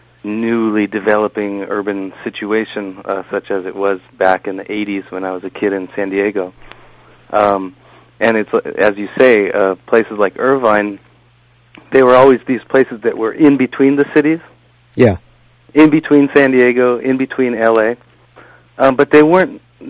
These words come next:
Speaker 1: didn't have a negative connotation in the same way that, um, suburban spaces, uh,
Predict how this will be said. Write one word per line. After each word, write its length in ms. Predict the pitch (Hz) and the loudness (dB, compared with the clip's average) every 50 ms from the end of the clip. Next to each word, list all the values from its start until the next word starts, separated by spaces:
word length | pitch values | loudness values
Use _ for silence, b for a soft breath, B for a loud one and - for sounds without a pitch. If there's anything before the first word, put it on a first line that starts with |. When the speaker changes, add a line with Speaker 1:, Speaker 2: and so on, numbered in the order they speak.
| 151 165 | -2 0
Speaker 1:
didn't 120 | 165 165 160 | 0 0 0
have 140 | 156 151 143 | 0 0 0
a 40 | |
negative 600 | 139 135 139 147 147 151 147 147 135 127 110 - | 0 2 2 4 4 4 2 2 0 0 -2 -4
connotation 640 | - - 127 123 113 110 - - 127 123 110 - - 113 | -6 -4 -2 -2 -2 -4 -6 -6 -6 -6 -6 -6 -8 -8
in 100 | 110 110 | -8 -8
the 80 | 107 - - | -10 -8 -6
same 160 | 123 120 113 | -6 -4 -4
way 220 | 113 113 110 107 | -2 -2 -2 -2
that, 200 | 104 104 95 - - - 110 | -2 -4 -6 -8 -10 -10 -8
um, 240 | 113 107 101 101 95 _ _ _ _ _ _ _ _ _ - - | -8 -8 -8 -12 -16 _ _ _ _ _ _ _ _ _ -6 -6
suburban 500 | 135 120 120 123 117 117 117 113 107 104 - | -4 0 2 2 2 2 0 -2 -4 -6 -8
spaces, 540 | - - 120 113 110 104 - 107 107 101 98 - - - - | -6 -2 -2 -2 -2 -2 -6 -8 -10 -10 -10 -14 -18 -12 -10
uh, 200 | 107 104 104 | -10 -10 -10